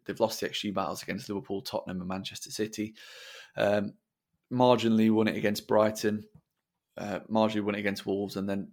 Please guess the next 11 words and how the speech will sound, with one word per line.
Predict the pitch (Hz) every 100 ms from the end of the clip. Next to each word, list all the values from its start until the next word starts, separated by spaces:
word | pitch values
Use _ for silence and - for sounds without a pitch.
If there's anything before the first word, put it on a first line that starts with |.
| -
and | 101 95
the |
same | - 98
against | 92 95 104
Leicester. | 104 - -
So | 95
none | 98 123 143
of | 110
the | 107 - _ _ _ _ - -
three, | - 110 107 107 - -
or | 92 - _